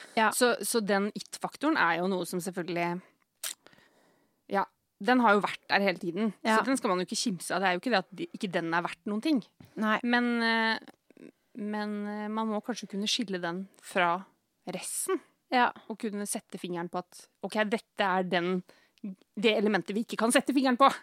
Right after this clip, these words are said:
Speaker 2: Da kan man jo ikke sette fingeren på det, for det er vanskelig.
Speaker 1: <laughs> Ja.
Speaker 2: <laughs> Skjønner
Speaker 1: Men
Speaker 2: du?
Speaker 1: det er, det er i alle fall, det er ut-, altså, det er veldig mange konkurranser der det er,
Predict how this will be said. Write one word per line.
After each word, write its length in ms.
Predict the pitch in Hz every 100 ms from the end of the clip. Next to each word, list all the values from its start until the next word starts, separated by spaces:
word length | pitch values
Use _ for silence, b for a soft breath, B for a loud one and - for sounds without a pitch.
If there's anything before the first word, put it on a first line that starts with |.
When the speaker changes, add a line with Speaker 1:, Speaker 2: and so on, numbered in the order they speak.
| -
Speaker 2:
Da 80 | 220
kan 140 | 214
man 80 | 196
jo 60 | 196
ikke 100 | -
sette 160 | 208 -
fingeren 220 | 180 175
på 80 | -
det, 80 |
for 80 | 208
det 80 | 240
er 80 | 254
vanskelig. 420 | 262 311 320 466
Speaker 1:
<laughs> 360 | - 508 - -
Ja. 140 | 440 508 - 440 427
Speaker 2:
<laughs> 0 |
Skjønner 160 | - 330
Speaker 1:
Men 140 | 269
Speaker 2:
du? 40 | 311
Speaker 1:
det 80 | 285
er, 200 | 277 254 269
det 120 | 302
er 120 | 277
i 60 | 254
alle 160 | 294
fall, 260 | 247 226 240 -
det 140 | 226 - -
er 280 | 226 254 -
ut-, 200 | 277 - _ - - 269 - 494
altså, 240 | 269 285 285
det 220 | - 247 240
er 100 | 220
veldig 380 | 254 277 196 196
mange 320 | 196 196 196 _
konkurranser 580 | - 226 190 - - 226
der 240 | 202 208 202
det 140 | 214
er, 440 | 190 190 196 196